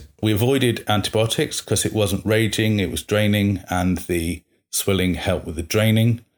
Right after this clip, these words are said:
And the oil of cloves was the magic bullet. That sorted that out within about thirty seconds, and it lasted. It really did.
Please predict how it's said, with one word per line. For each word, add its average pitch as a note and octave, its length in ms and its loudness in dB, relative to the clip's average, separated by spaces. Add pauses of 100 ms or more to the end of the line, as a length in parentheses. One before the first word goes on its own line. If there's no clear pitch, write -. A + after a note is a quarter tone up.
And A#2 460 4 (220)
the A2 300 0
oil A2 240 4
of - 140 -4
cloves F#2 640 0
was E2 440 -2
the G2 80 -6
magic G2 460 -4 (140)
bullet. - 420 -4 (420)
That G2+ 720 0 (300)
sorted G2 760 0
that F2+ 380 -2 (180)
out F2+ 440 -2 (500)
within A#2+ 480 2
about A2+ 400 0
thirty G#2+ 480 0
seconds, F#2 480 -2 (340)
and B2+ 320 2
it C3+ 120 -2
lasted. C3 560 0 (720)
It A2+ 180 2
really G2 300 0
did. G#2 360 0